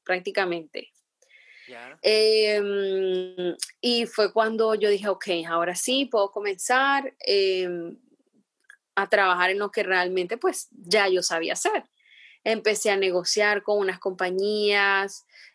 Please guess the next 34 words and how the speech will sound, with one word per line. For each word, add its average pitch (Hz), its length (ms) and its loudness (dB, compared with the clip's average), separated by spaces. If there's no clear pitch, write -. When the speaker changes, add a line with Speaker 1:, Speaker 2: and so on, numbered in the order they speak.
Speaker 1:
eh, 190 220 4
me 190 180 2
daban 180 380 4
la 180 240 2
cartelera, 175 800 0
o 170 40 -4
sea, 175 180 0
lo, 165 200 -2
lo 175 640 -2
que 180 100 0
era 180 120 2
la, 185 220 -2
el 190 200 0
reclutamiento, 196 1120 -2
la 185 160 -6
parte 170 260 -2
de 190 60 2
recursos 185 380 -2
humanos, 220 320 -2
y 220 600 2
en 196 140 0
temporadas, 185 640 2
acá 165 200 -4
en 170 280 -6
temporadas, 185 600 0
por 190 140 0
ejemplo, 180 320 -2
de 160 440 -2
flores, 202 520 0
Valentine, 185 1000 0
Día 180 160 2
de 170 60 0
las 170 120 -4
Madres. 185 720 -2